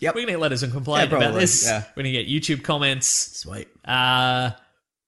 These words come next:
Speaker 1: Y T Cs, that's what I call 'em. I'm in the
Speaker 2: Oh.
Speaker 1: industry, so.
Speaker 2: Yeah, you call them Y T Cs. Very good. That's nice.
Speaker 1: <laughs>
Speaker 2: That's,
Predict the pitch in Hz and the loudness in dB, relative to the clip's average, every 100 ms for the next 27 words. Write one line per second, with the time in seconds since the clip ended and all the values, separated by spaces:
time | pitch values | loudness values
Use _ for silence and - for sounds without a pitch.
0 | _ _ - 131 143 131 - 135 107 - | _ _ -2 -2 0 0 0 -2 -4 -6
1 | 113 117 107 104 107 - 123 123 120 113 | -8 -6 -8 -8 -10 -6 -4 -2 -2 -4
2 | 110 110 101 - 110 120 135 127 - 151 | -8 -10 -8 -8 -8 -8 -8 -8 -4 -4
3 | 131 123 123 113 127 113 131 135 127 110 | 0 -2 2 0 0 -4 -2 -4 -4 -6
4 | 113 113 117 107 98 - _ - 156 156 | -8 -8 -8 -8 -10 -16 _ -20 -18 -18
5 | - _ _ _ _ - 214 - - | -20 _ _ _ _ 0 0 0 -6